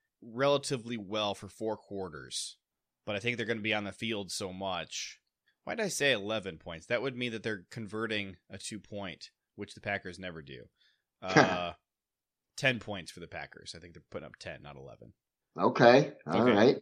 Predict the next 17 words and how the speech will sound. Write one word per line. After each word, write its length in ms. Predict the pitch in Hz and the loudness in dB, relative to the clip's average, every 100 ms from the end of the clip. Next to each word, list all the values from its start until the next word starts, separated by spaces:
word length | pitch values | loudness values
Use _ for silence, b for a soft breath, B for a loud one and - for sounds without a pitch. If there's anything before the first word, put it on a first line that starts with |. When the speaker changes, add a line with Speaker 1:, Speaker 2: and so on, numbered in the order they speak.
| - | -4
Speaker 1:
Twenty-four 440 | 156 180 170 160 143 | -2 0 2 0 0
ten, 280 | 139 131 | 2 2
that's 240 | 123 120 - | 2 -2 -2
my 280 | 117 117 117 | -2 0 2
official 480 | 113 98 110 107 | 0 -2 -6 -10
score 220 | 104 113 107 | -8 -6 -6
prediction, 520 | 107 104 - 107 87 | -4 -6 -6 -8 -8
and 120 | 98 | -8
I'm 220 | 95 95 | -8 -8
really 220 | 98 101 | -6 -6
hoping 240 | 104 101 95 | -6 -8 -8
to 80 | 95 | -8
come 160 | 98 | -4
back 200 | 98 92 | -4 -4
next 240 | 98 - 98 | -6 -8 -10
week 180 | 92 | -10
and, 240 | 87 85 | -10 -12